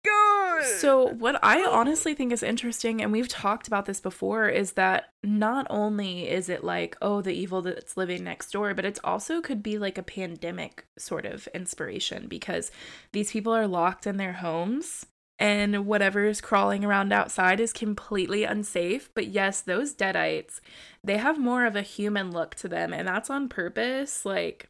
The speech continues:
Speaker 2: don't get me wrong, like, I do love, like, the silly, goofy, over-the-top, original, wacky Deadites, but there's something so,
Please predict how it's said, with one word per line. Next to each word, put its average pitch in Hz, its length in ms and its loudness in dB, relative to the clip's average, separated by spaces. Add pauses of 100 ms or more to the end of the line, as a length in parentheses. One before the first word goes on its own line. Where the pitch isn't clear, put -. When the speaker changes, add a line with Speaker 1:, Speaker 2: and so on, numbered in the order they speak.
(100)
Speaker 2:
don't 269 240 2
get 349 140 -2
me 247 160 0
wrong, 254 380 0
like, 214 160 -2
I 208 100 0
do 202 320 -4
love, 202 260 0
like, 202 220 -4
the 196 100 -4
silly, 190 440 -2
goofy, 185 440 -2
over-the-top, 175 800 -2 (180)
original, 208 1120 0
wacky 202 540 -2
Deadites, 240 480 0
but 220 160 -2
there's 226 220 0
something 285 480 -4
so, 214 840 2